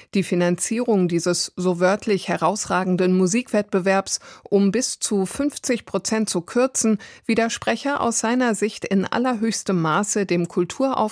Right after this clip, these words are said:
der öffentlich-rechtlichen Rundfunkanstalten.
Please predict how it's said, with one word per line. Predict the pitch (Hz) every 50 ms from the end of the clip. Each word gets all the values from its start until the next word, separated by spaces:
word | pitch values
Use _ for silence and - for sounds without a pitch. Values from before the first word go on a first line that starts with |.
| - - - - 170 185 185 -
der | - 190 180 - -
öffentlich-rechtlichen | - 196 - - 196 185 - 185 180 - - - 160 - - - 202 - - 247 247
Rundfunkanstalten. | 233 220 196 180 - - 156 156 165 - - - 170 170 - - - 165 165 156 - - 139 139 131